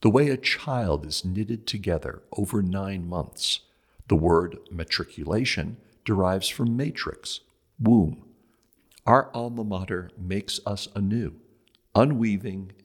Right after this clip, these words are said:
and weaving us back together with the words we read and write,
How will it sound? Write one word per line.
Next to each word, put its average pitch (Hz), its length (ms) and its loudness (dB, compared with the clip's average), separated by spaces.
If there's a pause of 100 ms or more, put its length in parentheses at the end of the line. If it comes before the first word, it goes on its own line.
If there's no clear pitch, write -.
(140)
and 76 180 -8
weaving 95 340 -2
us 90 140 -4
back 110 420 -6
together - 500 -8 (500)
with 101 240 4
the 123 80 4
words 87 500 -2
we 71 140 -10
read 95 540 -2
and 82 200 -6
write, 71 380 -6